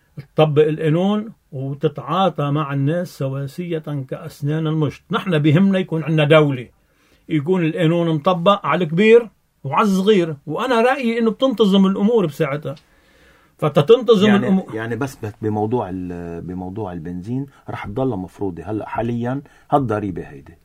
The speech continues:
Speaker 1: نحن وعدنا من هون
Speaker 2: مم.
Speaker 1: إنه يعني ما بدي فوت كتير
Speaker 2: طيب إذا
Speaker 1: بالتفاصيل.
Speaker 2: اعتبر انشالت أستاذ جورج، ترجع
Speaker 1: نعم.
Speaker 2: الأسعار لورا؟
Speaker 1: هلا عندك ال-،
Speaker 2: لا.
Speaker 1: عندك ال-، أول شيء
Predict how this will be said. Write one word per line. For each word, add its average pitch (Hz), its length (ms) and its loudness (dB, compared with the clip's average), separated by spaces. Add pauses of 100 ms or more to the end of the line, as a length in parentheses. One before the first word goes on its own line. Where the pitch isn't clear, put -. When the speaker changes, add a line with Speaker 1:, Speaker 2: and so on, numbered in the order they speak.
(100)
Speaker 1:
نحن 165 220 -6
وعدنا 139 640 -6
من 131 140 -6
هون 135 240 -8 (100)
Speaker 2:
مم. 101 160 -12 (400)
Speaker 1:
إنه 139 200 -4 (420)
يعني 113 360 -18 (1080)
ما 143 120 -8
بدي 147 260 -4
فوت - 260 -10
كتير - 200 -2
Speaker 2:
طيب 127 120 2
إذا 139 100 2
Speaker 1:
بالتفاصيل. 135 300 0
Speaker 2:
اعتبر 180 140 6
انشالت 147 520 -2
أستاذ - 220 -10
جورج، 98 240 -8
ترجع 120 300 -4
Speaker 1:
نعم. 113 100 -2
Speaker 2:
الأسعار 120 840 -8
لورا؟ 123 460 -6
Speaker 1:
هلا 151 200 4
عندك 160 380 0
ال-، 131 500 -2
Speaker 2:
لا. 113 260 -8 (400)
Speaker 1:
عندك 139 320 -2
ال-، 135 400 -4
أول 143 280 -6
شيء 160 380 -2